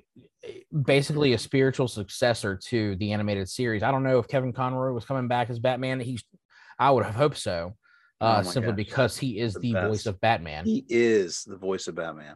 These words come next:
Speaker 1: Um, but, uh, you know, all that to say, you know, Zaslav has still come out and said,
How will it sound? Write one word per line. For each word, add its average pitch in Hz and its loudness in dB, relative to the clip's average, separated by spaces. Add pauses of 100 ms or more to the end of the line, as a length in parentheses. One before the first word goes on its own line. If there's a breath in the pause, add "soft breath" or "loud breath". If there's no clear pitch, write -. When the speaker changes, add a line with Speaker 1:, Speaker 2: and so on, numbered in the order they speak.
Speaker 1:
Um, 110 4 (260 loud breath)
but, 131 2 (380)
uh, 123 2 (200)
you 143 -4
know, 120 0
all 147 6
that 147 4
to 123 -8
say, 113 2 (480 soft breath)
you 120 -2
know, 110 0 (100)
Zaslav 139 4
has 127 0
still 147 2
come 135 -4
out 127 -2
and 117 -10
said, 120 0